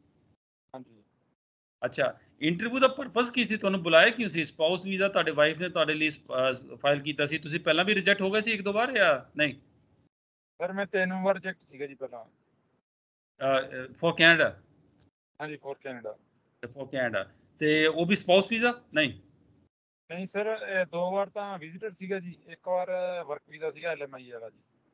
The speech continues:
Speaker 2: ਅੱਛਾ, ਅੱਛਾ, ਅੱਛਾ, ਠੀਕ ਹੈ, ਠੀਕ ਹੈ। ਸੋ ਫਿਰ, ਅਹ, ਕੀ ਕੁਛ ਪੁੱਛਿਆ ਉਹਨਾਂ ਨੇ ਤੁਹਾਨੂੰ, ਅਹ, ਅਹ, ਕਿ-, ਕਿਵੇਂ ਇਸਤਕਬਾਲ ਕੀਤਾ ਉਹਨਾਂ ਨੇ ਤੁਹਾਨੂੰ,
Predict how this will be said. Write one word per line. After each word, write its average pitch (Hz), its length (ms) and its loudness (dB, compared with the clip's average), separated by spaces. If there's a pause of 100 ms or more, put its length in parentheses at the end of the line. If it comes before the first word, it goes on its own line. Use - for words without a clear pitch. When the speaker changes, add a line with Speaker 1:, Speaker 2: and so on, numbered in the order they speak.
(160)
Speaker 2:
ਅੱਛਾ, 120 260 -4
ਅੱਛਾ, 95 200 -16
ਅੱਛਾ, - 160 -20 (440)
ਠੀਕ 120 200 -4
ਹੈ, 101 60 -4
ਠੀਕ 95 180 -14
ਹੈ। 98 60 -16 (300)
ਸੋ 165 200 2
ਫਿਰ, 185 200 2
ਅਹ, 185 540 8
ਕੀ 196 120 2
ਕੁਛ 233 200 -4
ਪੁੱਛਿਆ 208 320 6
ਉਹਨਾਂ 180 180 6
ਨੇ 180 100 -2
ਤੁਹਾਨੂੰ, 160 380 0
ਅਹ, 139 40 -2
ਅਹ, 131 600 0
ਕਿ-, 156 200 -2
ਕਿਵੇਂ 170 300 0
ਇਸਤਕਬਾਲ 165 440 0
ਕੀਤਾ 156 260 0
ਉਹਨਾਂ 143 160 2
ਨੇ 143 80 -4
ਤੁਹਾਨੂੰ, 135 360 -4